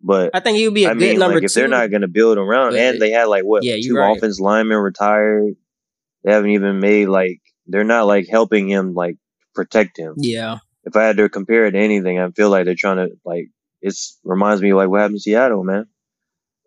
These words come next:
Speaker 1: They try to take advantage of, you know, the prime years and just try to build, like, defense, like, keep teams, like, in the game. But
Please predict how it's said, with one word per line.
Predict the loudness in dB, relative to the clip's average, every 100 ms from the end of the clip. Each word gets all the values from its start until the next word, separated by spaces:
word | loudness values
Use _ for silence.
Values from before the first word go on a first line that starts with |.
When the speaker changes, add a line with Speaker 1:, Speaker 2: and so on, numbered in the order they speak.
| -4
Speaker 1:
They | -2
try | 2 0
to | 2
take | 2 2
advantage | 2 4 4 4 2
of, | 0
you | 2
know, | 2
the | 0
prime | -2 0 0 2
years | 2 2 0
and | -4
just | -8 -4
try | -2
to | 0
build, | 2 2 2
like, | 0 2
defense, | 0 2 0 0
like, | -2 -4 -2
keep | -2 -2
teams, | -2 0 0 0 -4 -8 -6
like, | -6 0
in | 2 2
the | 0
game. | 0 2 2 0 -4
But | -6 -8